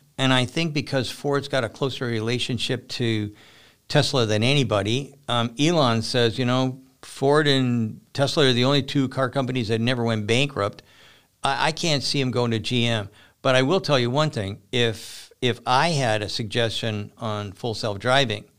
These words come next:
<laughs> I would skip cameras, lidar,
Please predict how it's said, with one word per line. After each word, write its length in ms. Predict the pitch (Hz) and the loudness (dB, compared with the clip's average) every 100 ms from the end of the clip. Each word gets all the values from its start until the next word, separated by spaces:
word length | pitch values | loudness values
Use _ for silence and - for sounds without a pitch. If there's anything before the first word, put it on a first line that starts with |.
| _ _ | _ _
<laughs> 360 | _ _ - 147 | _ _ -4 0
I 200 | 120 127 | 2 0
would 240 | 110 98 - - - | 0 -4 -14 -20 -10
skip 400 | - - 127 - | -4 -2 -2 -4
cameras, 1000 | - 135 139 139 139 135 135 123 - - _ _ | -2 2 2 2 2 2 0 -2 -6 -8 _ _
lidar, 1200 | 104 104 113 123 131 131 127 127 127 123 127 | -8 -4 -2 0 2 2 4 4 4 2 0